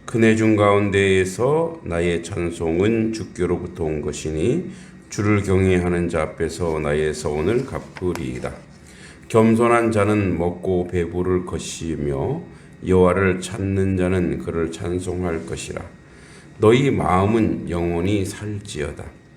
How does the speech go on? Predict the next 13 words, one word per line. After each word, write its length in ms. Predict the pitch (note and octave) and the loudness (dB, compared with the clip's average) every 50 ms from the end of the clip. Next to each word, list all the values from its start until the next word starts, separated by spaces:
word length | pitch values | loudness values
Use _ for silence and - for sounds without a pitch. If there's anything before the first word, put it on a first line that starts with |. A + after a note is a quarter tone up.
| - - - - - - - - - - | -20 -20 -20 -20 -20 -20 -20 -20 0 2
땅의 260 | A2+ A#2+ C3 C3 C3 | 4 6 6 6 6
모든 580 | A#2+ G2+ F2 E2+ F2 F2 F2 F2+ B2 B2 A#2 - | 4 4 0 0 0 -2 0 0 0 0 0 0
끝이 540 | - A2+ - - - - G#2+ G#2 G2 F2+ F#2 | -4 -6 -8 -8 -8 -6 -6 -4 -2 0 2
여호와를 540 | F#2 F2+ F2+ F2 E2+ E2 E2 E2 E2 - | 2 4 4 2 2 0 0 -4 -4 -6
기억하고 520 | - - E2+ D#2 C#2+ - - D2 C#2+ D2 D2 | -6 -4 -4 -4 -4 -4 -8 -8 -6 -6 -6
돌아오며 640 | D2+ D2 C2+ C#2 C2+ C2 C2 C#2 E2 G#2+ C3+ - - - - - - - - - - | -6 -6 -6 -4 -4 -4 -4 -4 -2 -2 -2 -4 -6 -10 -16 -20 -20 -20 -20 -12 -2
모든 460 | F2 F2+ G2 G#2+ G#2+ A2 G2 F#2+ E2+ | 2 2 2 4 2 2 2 2 2
나라의 480 | E2 E2 E2 E2+ E2+ E2 E2+ G2 G2+ | 2 2 2 2 2 2 2 2 2
모든 480 | F2 D#2+ D#2+ - D#2+ D#2+ E2+ G#2+ A#2 G#2+ | 0 -2 -4 -4 -6 -4 -2 -2 -2 -2
족속이 760 | - F2+ D#2+ - - - D#2+ D#2 D#2 D#2+ F2+ F2 - - - - | -2 -4 -6 -6 -10 -8 -8 -8 -6 -6 -6 -6 -6 -6 -10 -12
주의 400 | - - F2+ F2 F2 E2 D#2 - | -10 -8 -6 -4 -2 -2 -4 -2
앞에 520 | D2+ C#2 C2 - - - - F#2 F2 D#2+ D2 D2+ | -4 -6 -6 -6 -10 -4 -2 0 0 0 -2 -2
예배하리니 880 | D2+ D2+ D2+ D2 - F#2+ F#2 F#2 F2 D#2 C#2+ D2+ C#2+ C#2+ C2+ - - | -2 -4 -4 -4 -2 -2 0 0 0 -2 -2 -4 -4 -4 -4 -6 -8